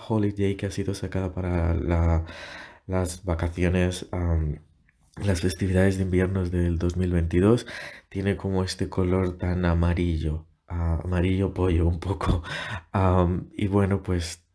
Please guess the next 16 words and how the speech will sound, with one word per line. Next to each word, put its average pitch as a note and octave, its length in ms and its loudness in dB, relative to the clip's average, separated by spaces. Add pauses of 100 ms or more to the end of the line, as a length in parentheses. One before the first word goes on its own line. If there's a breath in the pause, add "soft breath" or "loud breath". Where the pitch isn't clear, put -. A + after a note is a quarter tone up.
(140)
está - 460 0
bien, G2+ 400 2
pero G2 220 -2
creo G2 260 -2
que F#2+ 360 -2
si F2 760 2 (180)
hubiera G2 340 2
sido G2+ 180 -2
un F#2+ 100 -4
poco F#2+ 220 -2
más, F2+ 400 0 (520 loud breath)
ah, F2 420 0 (180)
platino, F2+ 840 0
eh, F2+ 520 -2
me F#2+ 100 -2
gustaría F#2+ 680 0